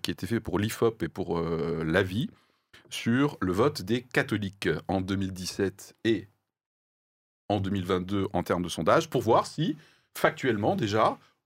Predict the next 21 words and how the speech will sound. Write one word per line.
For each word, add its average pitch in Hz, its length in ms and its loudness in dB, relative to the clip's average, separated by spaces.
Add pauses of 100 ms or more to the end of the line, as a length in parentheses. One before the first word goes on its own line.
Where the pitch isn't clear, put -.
(120)
ne 147 100 6
serait-ce 135 380 0
qu'au 113 100 -2
niveau, 107 480 0
euh, 82 300 -4
des 98 180 -4
catholiques, 95 540 -4
il 87 140 -6
y 92 60 0
aurait 113 220 2
des 101 220 -2
marqueurs, 113 720 2 (240)
des 98 140 0
préférences, 104 880 2
et 107 80 0
du 98 120 -4
coup 131 220 2
un 104 100 4
vote, 117 400 2
entre 110 260 0
guillemets, 104 380 2